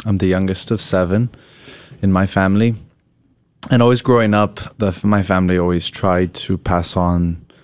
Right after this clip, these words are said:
the faith, no, or pass on some form of what they had received, uh, from the church.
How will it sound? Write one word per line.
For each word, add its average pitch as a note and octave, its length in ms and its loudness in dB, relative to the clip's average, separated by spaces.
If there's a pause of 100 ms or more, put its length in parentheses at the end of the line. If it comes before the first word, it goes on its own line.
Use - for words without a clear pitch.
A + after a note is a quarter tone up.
(400)
the F2+ 100 -2
faith, E2+ 380 0
no, F#2+ 100 0
or F2 140 0
pass E2+ 320 -2
on F2 180 0
some F2 300 -2
form E2+ 480 -2 (420)
of F2+ 160 0
what F#2+ 200 2
they F2 120 2
had E2+ 160 -2
received, D#2+ 580 -6
uh, F2 280 -2
from F2 240 -2
the E2 80 0
church. - 480 -4